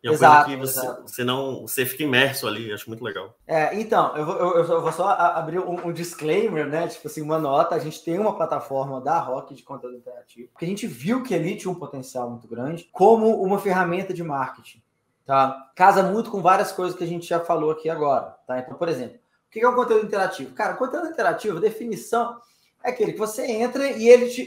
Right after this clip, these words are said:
Speaker 2: e ele se ajusta, ele customiza baseado na interação que você tem com ele, né? Então, por exemplo, uma calculadora. Pô, uma calculadora é um conteúdo interativo, que eu vou ter que dar, eu tenho que entrar com alguns números para me devolver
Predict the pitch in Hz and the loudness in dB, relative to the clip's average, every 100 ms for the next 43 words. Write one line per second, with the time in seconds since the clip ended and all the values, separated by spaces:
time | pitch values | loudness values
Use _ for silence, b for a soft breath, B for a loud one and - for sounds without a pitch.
0 | 202 214 226 233 202 - 254 247 - 240 | 2 4 4 0 -4 -2 4 4 2 -2
1 | 247 220 196 247 233 220 208 214 208 233 | 0 -2 -2 -6 0 0 0 0 2 4
2 | 226 190 185 202 196 185 185 175 185 190 | 4 4 6 6 4 -4 0 0 0 -8
3 | 165 175 175 165 156 185 127 _ 143 165 | -8 -10 -10 -10 -10 -12 -14 _ 0 2
4 | 180 190 170 147 190 208 208 208 180 143 | 2 0 2 2 6 6 10 8 8 4
5 | 127 - - 190 - 135 165 160 143 147 | 0 -4 -2 0 0 -2 0 0 -2 -6
6 | 180 190 190 226 311 214 - 165 165 170 | -8 -8 -8 -10 -8 -10 -4 -2 -2 -6
7 | - 165 156 165 170 165 160 160 160 202 | 0 2 2 0 -4 -2 4 4 2 -6
8 | 208 220 240 233 226 226 214 226 220 170 | -4 0 0 2 0 0 -2 -4 -4 -4
9 | 175 196 | -4 -4